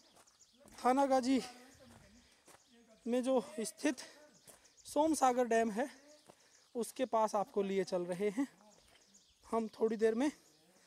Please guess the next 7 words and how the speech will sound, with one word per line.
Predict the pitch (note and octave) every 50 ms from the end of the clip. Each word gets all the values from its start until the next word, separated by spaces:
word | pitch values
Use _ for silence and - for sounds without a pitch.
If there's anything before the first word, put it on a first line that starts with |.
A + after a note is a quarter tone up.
| _ _ _ _ _ _ _ -
पहुंचने | G#3+ G3+ G#3+ - - A#3+ B3
वाले | A#3+ A#3 A3 G#3+ A3+ A#3
हैं | A3+ A#3 B3+
वहां। | A#3+ A#3 G#3+ A#3 D#4+ C4+ - - - _ _ _ _ _ _ - G3+ _ _ _ _ _ _ _ _ _ _ _ _ -
तो | A3+
अब | A#3+ A3+ B3 B3
हम | A#3+ B3+ C#4+ D4 C#4